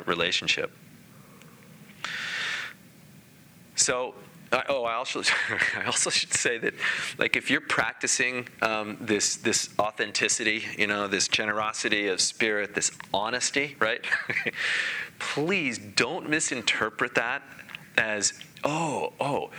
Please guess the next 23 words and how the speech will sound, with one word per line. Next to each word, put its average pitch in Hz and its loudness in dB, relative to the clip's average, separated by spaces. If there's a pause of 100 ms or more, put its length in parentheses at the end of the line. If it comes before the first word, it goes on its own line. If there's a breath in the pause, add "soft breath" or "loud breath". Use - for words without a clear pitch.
(200 loud breath)
this - 2
is - 2
cool. - 0
I 120 2
get 147 0
to 98 0
say 110 2
whatever 110 2
I 117 -2
want 113 -2
because 98 0
I'm 98 -2
being 98 0
honest." 113 -2 (500 loud breath)
No. 120 0 (880 loud breath)
Do 131 2
these 170 2 (120)
pants 135 2
make 123 2
my 113 2
butt 107 0
look 123 0
big? 135 2